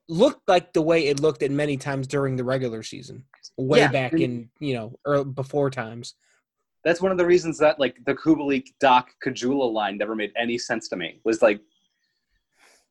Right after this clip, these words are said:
Speaker 2: it's very, it's very clear that Kubalik and Saad are meant for each other. Um, so I don't know. I never got the logic of separating them. Uh, 'cause again, they showed, showed tonight, like, why that was dumb. Um,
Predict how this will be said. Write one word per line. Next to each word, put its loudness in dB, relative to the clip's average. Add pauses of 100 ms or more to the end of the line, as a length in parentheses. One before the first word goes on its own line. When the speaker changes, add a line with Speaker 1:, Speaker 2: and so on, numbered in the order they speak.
(680)
Speaker 2:
it's 4
very, 6
it's 4
very 6
clear 2
that -4
Kubalik 0
and -4
Saad 2
are 0
meant -6
for -4
each -4
other. -4 (480)
Um, -8 (1300)
so -2
I 4
don't -6
know. -4
I -2
never -4
got -4
the -6
logic -4
of -12
separating -2
them. -4 (340)
Uh, 4 (140)
'cause -2
again, 2
they -4
showed, 0 (120)
showed 0
tonight, -2
like, -6
why 4
that -2
was -14
dumb. -6 (460)
Um, -8